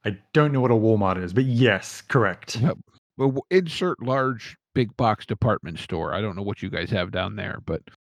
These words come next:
Speaker 1: Got you. No, I, I, I get the, uh, y-, you're, you're completely right. This is, this is one of those ones that was on the,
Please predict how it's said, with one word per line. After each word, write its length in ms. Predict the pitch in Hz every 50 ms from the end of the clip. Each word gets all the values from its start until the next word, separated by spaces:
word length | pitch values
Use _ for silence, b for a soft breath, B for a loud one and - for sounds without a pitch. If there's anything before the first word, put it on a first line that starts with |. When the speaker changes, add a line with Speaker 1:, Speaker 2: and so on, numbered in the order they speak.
| _ _ _ _ -
Speaker 1:
Got 240 | 151 117 - -
you. 140 | - 95 90 -
No, 200 | 139 147 147 143
I, 240 | 139 131 123 117 - _ _ _
I, 180 | 110 113 110 - - -
I 100 | - 117
get 240 | 117 143 139 135 -
the, 120 | 127 123
uh, 60 | 120 123
y-, 200 | 147 147 156 -
you're, 280 | 160 147 160 170 160 170
you're 180 | 160 160 160
completely 720 | 160 - - 170 160 - - - 190 185 175 151 147 143
right. 340 | 139 120 123 113 101 104 104 - 139
This 140 | 147 135 151
is, 200 | 147 131 123 120
this 180 | 135 156 - 165
is 160 | 147 131 120
one 120 | 131 135
of 40 | 123
those 200 | 127 123 120 113
ones 340 | 117 120 117 117 117 110 107
that 180 | 117 113 110
was 180 | 113 113 107 107
on 240 | 110 110 110 110 110
the, 400 | 107 110 110 107 107 107 104